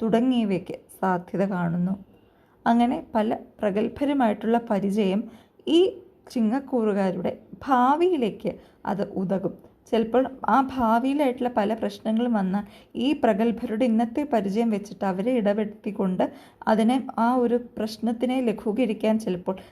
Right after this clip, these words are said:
സാധിക്കാം. പകർച്ചവ്യാധി പിടിപെടുവാൻ സാധ്യതയുണ്ട്.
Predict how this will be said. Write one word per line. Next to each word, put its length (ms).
സാധിക്കാം. 520
പകർച്ചവ്യാധി 1000
പിടിപെടുവാൻ 640
സാധ്യതയുണ്ട്. 1000